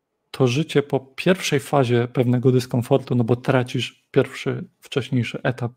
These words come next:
w życiu i, i poprzednich znajomych, moment przejścia jest trudny, ale potem da się połączyć i prawdę, i komfort, i wielu ludzi bez religii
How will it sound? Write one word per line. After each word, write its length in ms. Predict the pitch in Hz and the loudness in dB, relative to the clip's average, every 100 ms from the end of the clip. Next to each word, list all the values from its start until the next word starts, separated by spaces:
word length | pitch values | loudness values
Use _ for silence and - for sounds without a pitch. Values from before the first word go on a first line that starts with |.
| _ - | _ -8
w 140 | 113 | -6
życiu 320 | 120 120 135 - | -6 -8 -10 -8
i, 160 | 135 - | -10 -8
i 140 | 143 | -10
poprzednich 460 | - 127 - 123 117 | -8 -8 -2 0 0
znajomych, 440 | 139 175 139 180 _ - - - _ _ _ _ - - - | 0 2 2 0 _ -20 -20 -20 _ _ _ _ -20 -20 0
moment 320 | 127 135 165 | 4 6 6
przejścia 340 | - 175 - 151 | 4 -2 0 -4
jest 160 | - | -4
trudny, 540 | - 147 135 113 107 - _ | -2 0 0 0 0 -2 _
ale 300 | - 120 120 120 | -2 0 0 -2
potem 580 | - 185 - 131 165 202 - _ _ _ _ _ _ _ | 2 2 4 2 2 -2 -8 _ _ _ _ _ _ _
da 240 | 113 123 139 | -4 -2 0
się 160 | 151 | -4
połączyć 680 | - 127 127 143 131 143 - _ - | 0 2 2 0 -2 -6 -8 _ -10
i 60 | 120 | -10
prawdę, 480 | - - 123 117 135 | -4 -2 -2 0 -2
i 80 | |
komfort, 680 | 120 127 110 - 165 - - _ - | -2 -2 -2 0 -2 -2 -20 _ -6
i 360 | 120 123 127 | -2 -2 -4
wielu 460 | - 113 127 123 123 | -8 -4 0 2 2
ludzi 460 | 123 120 120 120 120 _ _ - | 2 2 0 -2 -4 _ _ -8
bez 220 | 117 117 | 0 0
religii 600 | 117 120 113 113 113 113 | 2 2 0 0 0 0